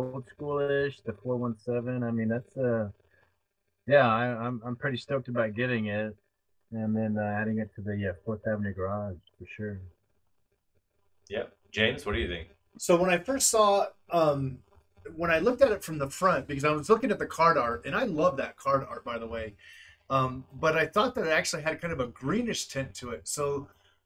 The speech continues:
Speaker 3: it's gray, but when you look at the front, there almost looks like a green tint to that gray. Um, I like that. I,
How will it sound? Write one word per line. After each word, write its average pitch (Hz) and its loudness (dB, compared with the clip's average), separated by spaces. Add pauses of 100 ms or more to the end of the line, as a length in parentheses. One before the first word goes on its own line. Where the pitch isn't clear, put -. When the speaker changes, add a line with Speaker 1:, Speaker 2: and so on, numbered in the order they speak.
(220)
Speaker 3:
it's 147 -4
gray, 156 4
but 139 0
when 143 -8
you 143 -4
look 185 0
at 165 0
the - -12
front, 196 0
there 151 -2
almost 165 -2
looks - -12
like 147 -4
a 131 -6
green 131 -4
tint 139 -6 (520)
to 143 -6
that 127 0
gray. 123 0 (180)
Um, 131 -2
I 131 -4
like 139 -2
that. 156 0 (960)
I, 180 -2